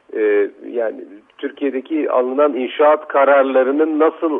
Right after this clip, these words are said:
alındığını anlatmak için bir kez daha belki hatırlamak için en azından, e, fevkalade önemli. E, Büyükşehir Belediyesi Meclisi'nde on üç Mayıs'ta alınan bir karar bu.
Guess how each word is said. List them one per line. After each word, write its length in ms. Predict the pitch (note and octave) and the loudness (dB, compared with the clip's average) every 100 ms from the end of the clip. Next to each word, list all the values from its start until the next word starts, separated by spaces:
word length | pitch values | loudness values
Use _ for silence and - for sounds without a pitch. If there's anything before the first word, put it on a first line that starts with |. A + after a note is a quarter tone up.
| - | -2
alındığını 800 | B2+ B2 C3 B2 B2+ C3 C#3 B2 | -2 0 -4 -2 0 2 2 2
anlatmak 600 | A#2 A#2+ B2 - C3+ C3+ | 2 2 -2 -2 -6 -8
için 320 | A#2 - D3 A#2 | -16 -12 -12 -6
bir 220 | E3+ - | -6 -4
kez 340 | - C3 G#2+ | -2 -2 -2
daha 320 | B2 A2 A#2+ G#2 | 0 2 2 0
belki 380 | F#2+ - G#2+ | -4 -6 -6
hatırlamak 640 | G2 G2 A2+ G#2 G#2 A2+ - | -4 -6 -4 -2 -2 -2 -6
için 200 | - G2 | -16 -12
en 120 | F2 | -10
azından, 460 | F2 E2 F2+ B2 D3+ - - - - _ _ - | -8 -10 -4 0 0 -4 -20 -20 -20 _ _ -10
e, 240 | A2+ G#2 G2+ | -4 -2 -2
fevkalade 680 | C3 B2 - A2+ G#2+ A2 | -4 -4 -2 0 0 2
önemli. 680 | D3+ B2+ A#2 G#2+ G#2+ D3+ G#3+ - _ _ _ _ - | 2 2 0 -2 -2 -2 -2 -8 _ _ _ _ -8
E, 80 | A#2+ A#2 A2+ A2 G#2+ G#2 G2+ - - - - - A2+ - A#2 | -4 0 2 4 2 0 -4 -10 -14 -12 -12 -12 -12 -14 -10
Büyükşehir 680 | F3 E3 - C#3+ C3 A2+ G#2+ | -10 -8 -4 -2 -2 -4 -4
Belediyesi 1200 | A#2+ B2+ A#2 C3 B2+ - _ _ - D3+ C#3+ - | -4 -4 -4 -6 -6 -8 _ _ -10 -6 -6 -8
Meclisi'nde 960 | B2+ B2+ A#2+ A#2+ B2 - - C3 - G#3 | -6 -4 -6 -10 -20 -16 -12 -6 -2 2
on 180 | - - | 4 2
üç 220 | - - | 0 0
Mayıs'ta 440 | A#3 A2 - D#3 | 0 0 0 2
alınan 400 | C3 C3 G3 G3+ | 2 2 0 0
bir 140 | E3+ D3+ | -2 0
karar 460 | D3 C#3 C#3 - | 2 4 4 2
bu. 300 | - - A3+ | 0 0 0